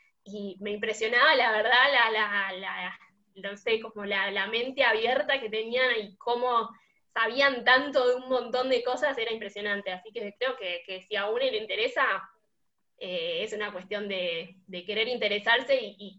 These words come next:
y, y si de verdad piensa que mediante el lenguaje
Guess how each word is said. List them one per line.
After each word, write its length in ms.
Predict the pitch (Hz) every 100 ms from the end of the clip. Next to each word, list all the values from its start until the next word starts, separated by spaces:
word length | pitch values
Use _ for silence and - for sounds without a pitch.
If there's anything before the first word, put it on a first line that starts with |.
| -
y, 80 |
y 40 | 185
si 260 | 196 185 185
de 100 | 190
verdad 460 | 190 208 226 226 -
piensa 340 | 233 233 247 226
que 160 | 196
mediante 340 | 196 196 202 208
el 100 | 202
lenguaje 680 | 208 214 240 240 277 330